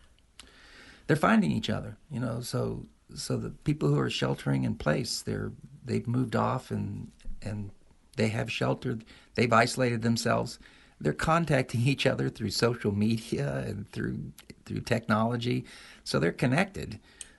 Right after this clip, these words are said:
but they're not out in public places. Whereas the people who are out in public places, they're finding themselves, you know, they're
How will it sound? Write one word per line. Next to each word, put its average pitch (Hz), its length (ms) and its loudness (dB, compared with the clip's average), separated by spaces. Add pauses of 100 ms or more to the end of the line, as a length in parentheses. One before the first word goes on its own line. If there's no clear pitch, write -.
(120)
but - 220 -2
they're 120 100 -2
not 127 220 0
out 120 180 -2
in 101 100 -6
public 104 380 -4
places. 101 580 -2
Whereas 113 360 -4
the 113 80 -8
people 147 260 -2
who 131 40 0
are - 20 0
out 117 60 -2
in 110 60 -8
public 123 280 -6
places, 127 500 -4
they're 123 140 -2
finding 117 420 -2
themselves, - 680 -8
you 113 100 -10
know, 113 160 -10
they're 120 220 -8